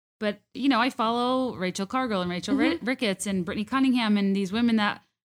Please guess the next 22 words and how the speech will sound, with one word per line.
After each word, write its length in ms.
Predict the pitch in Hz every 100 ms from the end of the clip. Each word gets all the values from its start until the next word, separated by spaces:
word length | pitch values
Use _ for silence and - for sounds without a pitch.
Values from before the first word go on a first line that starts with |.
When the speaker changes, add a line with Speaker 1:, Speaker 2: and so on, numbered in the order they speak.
| _ -
Speaker 1:
kinda 200 | 269 262
made 240 | 247 247
me 120 | 240
be 200 | 208 233
like, 360 | 226 202 190 - _ _
"Wait, 440 | 220 214 190 - _ _ _
am 160 | 226 226
I 140 | 226
doing 300 | 196 226 226
this 160 | 226 202
because 240 | 214 208
I'm 120 | 208
seeing 300 | 185 214 208
all 120 | 208
these 140 | 196 190
other 180 | 185 180
black 300 | 190 170 -
squares? 420 | - 247 240 240
What 160 | 185 208
is 60 |
Speaker 2:
Right. 40 | 226
Speaker 1:
this?" 140 | 190